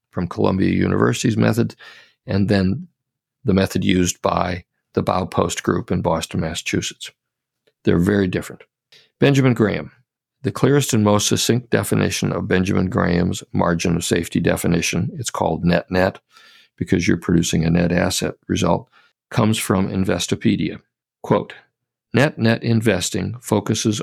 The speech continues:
on current assets taking cash and cash equivalents at full value, then reducing accounts receivable for doubtful accounts, reducing inventories to liquidation values,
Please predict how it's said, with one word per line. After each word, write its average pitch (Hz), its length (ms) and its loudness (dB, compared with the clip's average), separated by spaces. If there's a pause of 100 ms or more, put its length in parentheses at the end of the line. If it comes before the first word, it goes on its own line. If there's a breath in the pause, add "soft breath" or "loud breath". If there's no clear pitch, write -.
on 90 260 0
current 120 400 2
assets 90 640 -4 (420 soft breath)
taking 90 380 0
cash 120 460 2
and 98 160 -4
cash 104 340 0
equivalents 95 580 0
at - 140 -8
full 110 300 2
value, 87 500 0 (600 soft breath)
then 104 200 2
reducing 120 560 2
accounts 101 440 -2
receivable 98 680 0
for - 180 -4
doubtful - 460 -2
accounts, 92 460 -4 (560)
reducing 101 560 2
inventories 104 840 2
to 101 140 -2
liquidation 101 680 0
values, 87 600 -2